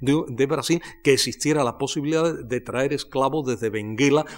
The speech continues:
o de traer esclavos desde Cabinda o traer esclavos desde, desde Luanda. Sin eso no se po-, no podía subsistir Brasil. Por lo tanto, era otro, otro elemento fundamental. Y la tercera, la, la, el, el, el, mm,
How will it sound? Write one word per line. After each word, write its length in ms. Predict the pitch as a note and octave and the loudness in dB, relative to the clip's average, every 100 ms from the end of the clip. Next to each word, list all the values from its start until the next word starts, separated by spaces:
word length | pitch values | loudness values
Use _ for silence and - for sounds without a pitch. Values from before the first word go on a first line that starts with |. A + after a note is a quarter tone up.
| - | -2
o 140 | C3 | 0
de 80 | A#2+ | 0
traer 260 | A2+ B2 B2 | -2 -4 -4
esclavos 480 | - B2+ B2 A2+ | -6 -2 -2 -2
desde 240 | A2 G#2+ A2 | -4 -6 -4
Cabinda 460 | A2+ C3+ D#3+ D#3+ | -2 0 0 -2
o 60 | D3+ | -4
traer 240 | A#2 A#2+ A#2 | -2 -4 -4
esclavos 480 | - - B2+ A#2 | -4 0 0 0
desde, 340 | A2 G#2 G#2+ A#2 - - - | -2 -4 -2 -4 -6 -10 -4
desde 340 | A2+ A#2 A#2 | 0 2 2
Luanda. 580 | A#2+ C3 B2+ A2 F#2 - - | 6 8 8 6 -6 -10 -8
Sin 300 | - B2+ A#2 | -4 -4 -2
eso 200 | D3 D#3 | -2 -2
no 120 | C#3 B2+ | -4 -6
se 140 | - | -8
po-, 180 | - C#3+ | -8 -6
no 180 | B2+ B2+ | -4 -4
podía 320 | A#2 A#2+ A#2 | -4 -2 -2
subsistir 540 | - - C3+ - B2 | -4 -8 -10 -4 -2
Brasil. 480 | A2 G#2 - G#2 F2 - - - | -2 -4 -4 -8 -10 -20 -20 -20
Por 140 | - | -18
lo 120 | F2+ | -10
tanto, 520 | - B2+ B2+ C#3 C#3+ - | -4 -2 -2 -2 -2 -6
era 240 | A#2+ A2 - - | -6 -4 -2 4
otro, 400 | E3 A#2 A2 - | 4 2 -6 -6
otro 280 | B2 A#2+ A#2 | -6 -2 -2
elemento 460 | A2 A2 C3 A2+ | -2 -2 -4 -4
fundamental. 480 | - G#2+ G#2+ G#2+ G2 - - - | -8 -8 -8 -8 -10 -12 -12 -4
Y 100 | D#3+ | 0
la 180 | D3 | 0
tercera, 560 | D3 C3 - E3 D#3 - | 0 -4 -2 -2 -2 -6
la, 200 | A#2 G#2+ - - | -10 -12 -12 -14
la, 200 | A#2 A2+ - - - | -10 -10 -14 -20 -12
el, 220 | B2 A#2 - | -8 -8 -6
el, 220 | A2+ A#2 | -6 -6
el, 260 | A#2+ A#2 B2 | -6 -6 -6
mm, 360 | B2+ A#2 A#2 | -8 -8 -8